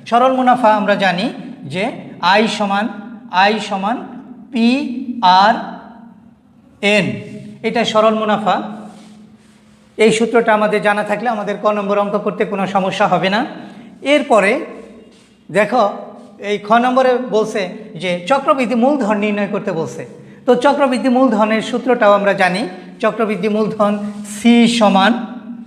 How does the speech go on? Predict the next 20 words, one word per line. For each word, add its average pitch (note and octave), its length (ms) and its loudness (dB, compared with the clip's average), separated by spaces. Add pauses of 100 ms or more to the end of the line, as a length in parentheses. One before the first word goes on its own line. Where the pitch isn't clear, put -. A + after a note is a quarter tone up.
(340)
সি A3 300 2
সমান G3 760 0
পি A#3 460 4
into A3 320 -2 (420)
এক F#3+ 640 2 (480)
যোগ G3+ 240 -2 (180)
আর F3+ 300 6 (920)
to G#3+ 100 0
the G3 120 0
power G3+ 340 4 (120)
n। G3 200 0 (800)
এটা G3+ 220 2
হলো A3 200 2
চক্রবৃদ্ধি A3 520 -2
মূলধন। G3+ 420 -2
চক্রবৃদ্ধি G#3+ 420 -4
মূলধন G3+ 360 0
সি G3+ 180 -4
ধরা F#3 240 2
হয়, G#3+ 200 2